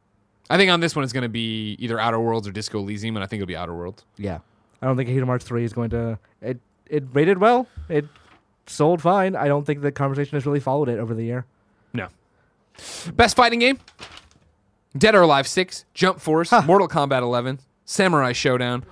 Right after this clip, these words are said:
Speaker 1: Super Smash Brothers Ultimate.
Speaker 2: Why the fuck is Jump Force on that list?
Speaker 1: 'Cause no one knows what Jump Force is. They just put it there. Nobody
Speaker 2: Y-
Speaker 1: cares.
Speaker 2: That's,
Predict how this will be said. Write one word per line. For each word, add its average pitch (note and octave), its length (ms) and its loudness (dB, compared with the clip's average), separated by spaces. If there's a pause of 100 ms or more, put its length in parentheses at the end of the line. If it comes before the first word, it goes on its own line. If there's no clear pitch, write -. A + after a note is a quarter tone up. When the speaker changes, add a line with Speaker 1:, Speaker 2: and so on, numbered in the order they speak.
Speaker 1:
Super D3+ 240 -2
Smash B2 240 -4
Brothers G#2 240 -2
Ultimate. F2 300 -12 (180)
Speaker 2:
Why F#3 100 -2
the F4 140 2
fuck E4 180 4
is C#4 140 2
Jump A#3+ 260 2
Force C4 240 6
on A#3+ 100 6
that F3 180 4
list? A#2+ 420 -4 (200)
Speaker 1:
'Cause D3+ 160 -6
no D#3+ 140 0
one D#3 80 0
knows C#3 180 -2
what B2 100 -8
Jump G2+ 180 -10
Force F2 180 -14
is. - 140 -16
They F2+ 100 -10
just F#2+ 140 -14
put - 100 -12
it B1+ 60 -16
there. - 140 -18 (100)
Nobody G#2+ 160 -12
Speaker 2:
Y- - 60 -12
Speaker 1:
cares. - 200 -20 (520)
Speaker 2:
That's, - 760 -2